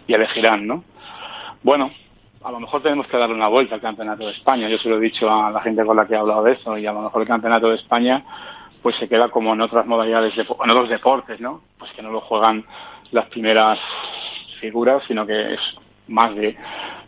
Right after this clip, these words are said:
de promoción o de otro nivel, pero no deja de ser el Campeonato de España. Bueno,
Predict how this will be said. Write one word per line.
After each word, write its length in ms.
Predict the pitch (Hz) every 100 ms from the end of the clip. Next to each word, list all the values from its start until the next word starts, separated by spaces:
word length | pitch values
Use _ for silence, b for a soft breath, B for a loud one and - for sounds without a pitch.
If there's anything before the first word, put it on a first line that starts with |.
| -
de 100 | 110
promoción 500 | 113 110 - 147 131
o 80 | 110
de 60 |
otro 220 | 113 110
nivel, 340 | 113 113 120 147 B B B B _
pero 120 | 113
no 100 | 110
deja 160 | 113 113
de 40 |
ser 100 | 110 107
el 40 |
Campeonato 440 | 113 104 107 104
de 80 | 107
España. 480 | 104 - 127 110 107 - B B _ _ -
Bueno, 260 | 135 151